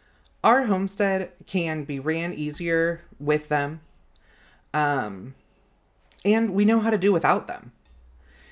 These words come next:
I think our kids should be taught how to use them and how to respect them. But what I really, really do believe is that kids are not entitled to electronics.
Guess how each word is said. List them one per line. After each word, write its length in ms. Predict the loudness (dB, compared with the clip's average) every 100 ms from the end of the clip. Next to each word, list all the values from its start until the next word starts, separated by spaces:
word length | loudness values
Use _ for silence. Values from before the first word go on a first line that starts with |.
| -20 _ _ _ _ _
I 140 | -2
think 200 | 0 2
our 120 | 4 2
kids 540 | 0 -2 -2 -4 -8
should 160 | -8 -6
be 80 |
taught 320 | -8 -4 -4 -2
how 180 | -4
to 80 | -2
use 300 | -2 -4 -4
them 320 | -4 -6 -8 -14 _ -16 -8
and 500 | -6 -4 -4 -4 -8
how 140 | -4 -2
to 80 |
respect 440 | -2 -2 -4 -4 -6
them. 280 | -6 -8 -12 _ _ _ _ _ _ _ _ _ _ _ _ _ _ -20 -2
But 160 | 0
what 160 | 2 4
I 80 | 2
really, 540 | 0 0 2 2 0
really 440 | -6 -2 -2 0 0
do 220 | 0 0
believe 360 | -2 -4 -4 -6
is 180 | -6
that 160 | -6 -4
kids 240 | -4 -2
are 80 | -2
not 220 | -2 -4
entitled 720 | -6 -8 -8 -4 -4 -4 -6 -12
to 160 | -4 -2
electronics. 840 | -2 -6 -8 -10 -12 _ -18 -18